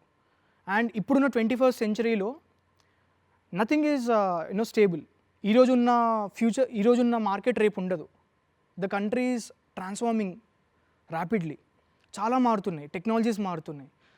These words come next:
So ఈరోజు మనం బెటర్గా ఉందనుకున్న టెక్నాలజీ రేపు ఉండదు,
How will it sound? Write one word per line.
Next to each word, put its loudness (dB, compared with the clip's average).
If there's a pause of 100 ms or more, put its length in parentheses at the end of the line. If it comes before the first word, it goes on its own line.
(140)
So 6
ఈరోజు 6
మనం 2
బెటర్గా 2
ఉందనుకున్న -2
టెక్నాలజీ -2
రేపు 2
ఉండదు, -2